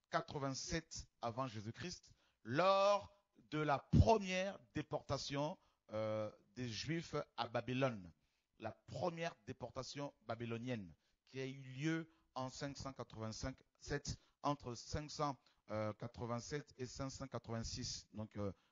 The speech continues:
voilà, donc, euh, et, euh, ces deux dates-là, en tout cas en cinq cent quatre-vingt-sept avant Jésus-Christ.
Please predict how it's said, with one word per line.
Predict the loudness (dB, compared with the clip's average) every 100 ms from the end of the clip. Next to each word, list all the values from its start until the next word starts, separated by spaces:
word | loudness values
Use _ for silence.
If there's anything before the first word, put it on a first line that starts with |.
| _
voilà, | -2 0 0
donc, | 0 0 2
euh, | 0 0 _ _ _ _ _ _ _ -14 -4
et, | 0
euh, | 0
ces | 0 -4
deux | -2
dates-là, | 0 -2 -2 -4
en | -4
tout | -4
cas | 2 4 2 _ _ _ -2
en | 0 0
cinq | -4 -4 -2
cent | -2
quatre-vingt-sept | -4 -2 0 0 -2 -4 -6
avant | -6 -4 -4
Jésus-Christ. | -4 -4 -6 -8